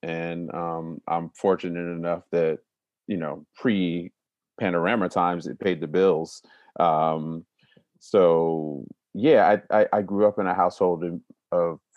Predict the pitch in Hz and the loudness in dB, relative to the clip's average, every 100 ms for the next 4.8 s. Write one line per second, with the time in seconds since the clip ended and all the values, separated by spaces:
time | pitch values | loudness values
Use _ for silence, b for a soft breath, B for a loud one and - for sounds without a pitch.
0 | _ - 113 92 98 95 90 87 85 80 | _ -8 -4 0 0 -2 -4 -4 -4 -4
1 | 85 76 76 - 85 - 85 82 80 85 | -6 -4 -6 -6 -4 -4 -4 -4 -6 -10
2 | 82 73 95 90 82 85 85 - 80 78 | -10 -6 -6 -6 -6 -6 -6 -6 -4 -2
3 | - _ b b b _ - 82 80 76 | -4 _ b b b _ -6 -4 -4 -6
4 | 82 107 98 90 90 78 - - | -2 -2 -2 -2 -4 -4 -12 -20